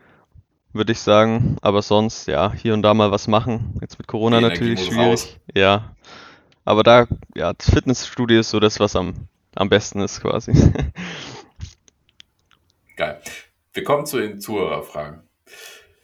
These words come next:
Speaker 2: Da sind einige, äh, reingekommen. Vielen Dank schon mal dafür. Und zwar, eine Frage ist, wie reagiert die Familie, wenn sie erfährt, dass man mit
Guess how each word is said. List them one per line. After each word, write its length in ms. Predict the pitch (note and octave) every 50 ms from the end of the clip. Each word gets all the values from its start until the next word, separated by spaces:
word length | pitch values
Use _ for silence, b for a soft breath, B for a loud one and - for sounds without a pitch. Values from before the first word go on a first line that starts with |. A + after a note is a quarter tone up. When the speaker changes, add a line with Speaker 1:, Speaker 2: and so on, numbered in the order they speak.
| B B _
Speaker 2:
Da 240 | - F#2+ G#2 B2 C3
sind 280 | A2+ G#2+ G#2+ A2 -
einige, 720 | - E2 F#2 F#2 F#2+ F2+ F2+ F#2 F2+ F2+ F2 F2+ E2+ - - _
äh, 380 | - D#2+ E2 D#2+ D#2+ D#2+ E2 D#2+ D#2 D#2+
reingekommen. 600 | E2 F#2 G2 F#2+ F2 E2 - - F2+ E2+ F#2+ G2
Vielen 240 | - - G2+ F#2 F2
Dank 180 | F2+ F#2 - -
schon 160 | - - E2+
mal 140 | D#2 D#2 D2+
dafür. 520 | D#2+ E2 F2 - - - E2 F2 - - _ b b b b b b b b b b _ _ _ _
Und 240 | F2+ F#2 G#2 A#2
zwar, 440 | - - - - D#2+ D2 E2 - - -
eine 220 | G2+ A#2 B2+ B2+
Frage 380 | B2+ - - G2+ G#2 G#2+ G#2 -
ist, 380 | - G2+ C3 - - - _ A#2 A#2+ -
wie 560 | - F2+ F#2+ F#2+ F#2 G#2 B2+ C#3+ D3+ D3+ D3 _
reagiert 420 | - - G2 F#2 F#2 F2+ G2+ G#2 G2+
die 80 | G2
Familie, 720 | F#2 - F2+ E2 E2+ F2 F#2+ A2 B2 C#3 C#3 C3+ C#3 C#3 C3+ _ _
wenn 120 | - F#2
sie 100 | F#2 F#2
erfährt, 460 | D2+ - - - - G2+ A2 A2+ -
dass 160 | - G#2 - _
man 140 | G2 F2+ F2
mit 260 | F2+ F2+ - - _